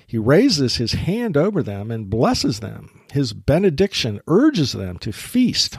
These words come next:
on the joy of their sexual union. Eat, friends, drink, and imbibe deeply, O lovers." In Proverbs five,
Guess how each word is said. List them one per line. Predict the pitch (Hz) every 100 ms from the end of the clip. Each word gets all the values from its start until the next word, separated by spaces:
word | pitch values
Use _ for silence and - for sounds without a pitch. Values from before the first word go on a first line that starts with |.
| -
on | 127 120
the | 104
joy | 104 135 247 151 104 -
of | 117 110
their | 113
sexual | - 139 - 127 123
union. | 117 175 147 104 - _ - - - _ -
Eat, | 208 262 -
friends, | - 139 110 98 95 - -
drink, | 110 123 196 92 - -
and | - 120
imbibe | 104 90 123 147 165 151 117
deeply, | 110 233 160 127 - _ _ _ _ _ _ -
O | 113
lovers." | 117 117 123 101 - - - - _ _ _ _ _ _ _ _ _ _ _ _ _ _ _ _ _ _
In | 131
Proverbs | 127 175 165 143 -
five, | 156 208 170 120 139 156